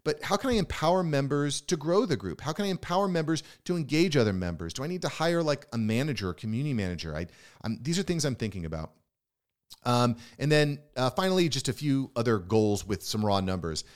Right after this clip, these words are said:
I'd like to hit two million views on YouTube, uh, also generate a thousand dollars a month directly from YouTube AdSense. That's a goal.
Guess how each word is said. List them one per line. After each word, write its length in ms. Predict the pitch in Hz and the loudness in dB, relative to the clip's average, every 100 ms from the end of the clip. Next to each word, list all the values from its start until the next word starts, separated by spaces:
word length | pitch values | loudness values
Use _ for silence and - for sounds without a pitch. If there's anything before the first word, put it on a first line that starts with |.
| - | -8
I'd 100 | 113 | -2
like 120 | 156 | 0
to 80 | 143 | 0
hit 120 | - | -2
two 180 | - 160 | -2 0
million 300 | 165 160 147 | 2 2 2
views 200 | 131 123 | 2 2
on 180 | 117 107 | 2 2
YouTube, 560 | 120 120 - 120 117 113 - - - | 2 0 0 0 0 -4 -16 -18 -8
uh, 200 | 92 - | -6 -2
also 260 | 120 131 131 | 0 0 0
generate 580 | 113 117 107 104 104 - | 0 2 2 2 0 -4
a 40 | |
thousand 400 | - 113 117 113 | -2 0 0 0
dollars 260 | 107 101 104 | 0 0 -2
a 60 | |
month 320 | 98 95 101 - | -4 -4 -6 -6
directly 400 | 92 104 - 101 | -2 -2 -2 -6
from 160 | 98 | -6
YouTube 340 | 95 92 90 - | -6 -6 -8 -6
AdSense. 640 | 98 98 - 104 98 - - - | -4 -2 -4 -4 -6 -8 -12 -14
That's 220 | - 95 98 | -10 -8 -6
a 20 | |
goal. 380 | 117 101 98 | -2 -2 -4